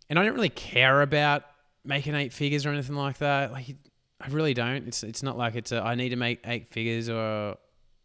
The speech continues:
I, I don't even know if I'd, what I'd do with the money to have all that type of stuff. But in regards to the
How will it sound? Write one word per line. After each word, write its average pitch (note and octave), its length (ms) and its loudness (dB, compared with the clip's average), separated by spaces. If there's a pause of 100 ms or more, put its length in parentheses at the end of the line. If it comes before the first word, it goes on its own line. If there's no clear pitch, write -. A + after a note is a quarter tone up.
(340)
I, - 360 -14 (220)
I C3+ 60 0
don't C3 200 0
even A2+ 160 -2
know A2+ 80 -2
if - 100 -12
I'd, G2+ 180 -6
what G#2+ 180 -4
I'd G#2 160 -4
do G#2+ 140 -2
with G2+ 120 -4
the G2+ 60 -8
money A#2+ 340 -6 (380)
to - 100 -10
have G#2 160 0
all G2+ 120 -2
that G#2 160 -2
type - 160 -6
of G2 60 -10
stuff. - 400 -4 (800)
But C3+ 180 2
in D3 100 0
regards C#3 480 4
to D3 60 -6
the C3+ 120 0